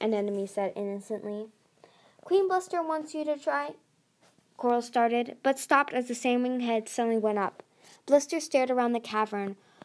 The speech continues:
poised in her eerie stillness, nothing but her eyes moving. Sammy felt hypnotized, hypnotized by her. Anemone and Coral were equally silent, waiting. Blister's gaze slowly lifted to the canopy of leaves and vines overhead.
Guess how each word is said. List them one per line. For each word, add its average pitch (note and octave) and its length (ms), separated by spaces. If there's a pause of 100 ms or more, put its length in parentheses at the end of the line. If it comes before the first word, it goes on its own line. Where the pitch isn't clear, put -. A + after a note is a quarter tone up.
(260)
poised C4 420 (160)
in A#3+ 200
her A#3 240
eerie A#3 300
stillness, G3+ 720
nothing A#3+ 420
but A3+ 120
her G#3+ 140
eyes G3+ 300
moving. G3 520 (480)
Sammy C#4+ 340
felt C#4+ 280
hypnotized, G#3+ 800
hypnotized G#3+ 760
by G3+ 140
her. G3 280 (460)
Anemone C4+ 560
and C4 140
Coral A3+ 400
were A3 140
equally G#3+ 460
silent, G3 520 (560)
waiting. G#3 600 (680)
Blister's D4 500
gaze B3+ 380
slowly B3+ 380
lifted B3 420
to A3+ 100
the A3 100
canopy A3 460
of G#3+ 220
leaves G#3 320
and G#3 180
vines G3+ 380
overhead. G3 480